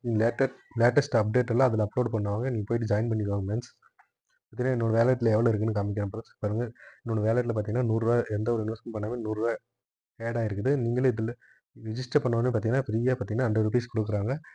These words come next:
பிளான் A, பிளான் டூன்னு பார்த்தீங்கன்னா, ஒரு ரெண்டு ப்ராடக்ட் இருக்குது பார்த்தீங்கன்னா. அதுல பார்த்தீங்கன்னா, பிளான் ஏல பார்த்தீங்கன்னா, ஒரு ரெண்டு ப்ராடக்ட்ட தான் பை பண்ண முடியும். அதுக்கப்புறமா பை பண்ண முடியாது.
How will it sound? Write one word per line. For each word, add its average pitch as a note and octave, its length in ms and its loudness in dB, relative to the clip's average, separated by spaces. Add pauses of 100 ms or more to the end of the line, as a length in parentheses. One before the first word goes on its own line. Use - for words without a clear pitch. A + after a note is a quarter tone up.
(600)
பிளான் B2+ 240 0
A, C#3 160 6
பிளான் B2 260 2
டூன்னு C3 240 2
பார்த்தீங்கன்னா, A#2 300 2
ஒரு G#2 120 4
ரெண்டு A2+ 200 2
ப்ராடக்ட் A#2 400 4
இருக்குது A2+ 260 -2
பார்த்தீங்கன்னா. A2 400 -4 (1000)
அதுல A#2+ 180 -4
பார்த்தீங்கன்னா, A#2 360 0
பிளான் B2 300 4
ஏல C3 200 4
பார்த்தீங்கன்னா, G#2 500 0
ஒரு A#2+ 200 2 (680)
ரெண்டு B2 220 -4
ப்ராடக்ட்ட A#2 380 2
தான் A#2 140 2
பை A2 140 4
பண்ண A2+ 200 0
முடியும். G#2+ 260 0
அதுக்கப்புறமா A2+ 480 -2
பை G2+ 160 -2
பண்ண A2+ 180 -6
முடியாது. G#2 280 -4